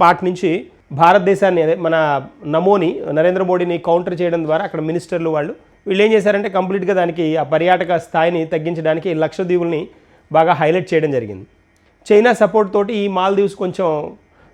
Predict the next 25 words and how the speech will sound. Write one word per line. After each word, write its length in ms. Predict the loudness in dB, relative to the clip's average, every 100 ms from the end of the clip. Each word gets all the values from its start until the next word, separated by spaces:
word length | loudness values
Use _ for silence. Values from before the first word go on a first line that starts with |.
| 0
హడావుడి 320 | 4 6 4
చేసింది. 340 | 0 -2 -4
తర్వాత 400 | -4 -2 -2 0 2 2 0 -2 -4 -6 -6 -4
నిజాన్ని 320 | 0 2 2
తెలుసుకొని 360 | -2 -4 -4 -2
మళ్ళీ 420 | 2 2 0 -4 _ _ _
మనకి 480 | -6 -2 -2 -2 -4 -8 0
లైన్లోకి 300 | 2 2 0
వచ్చిందనమాట. 440 | -6 -10 -12 -16 -20 _ _ _ _ -2
మాల్దీవులు 500 | 4 4 4 2 0
ఒకటి, 220 | 0 -4
శ్రీలంక 400 | -2 0 0 0
ఒకటి 500 | -2 -2 -4 -4 -8 _ _ _ _ 2
చాలా 140 | 2
కీ 240 | 2 2
రోల్ 240 | 6 6 6
ప్లే 100 | 0
చేస్తాయి 400 | 0 -2 -10 -8
ఈ 300 | -2 0 0
మెరైన్ 440 | 0 0 2 2 2
సందర్భం, 500 | -2 -2 -4 -6 -2
మెరైన్ 320 | 0 0 0
పరంగా, 340 | -2 -2 -4 -10 _ _ _
వాటర్కి 360 | -2 0 0 -2
రిలేటెడ్గా. 500 | -2 -2 -6 -12 -18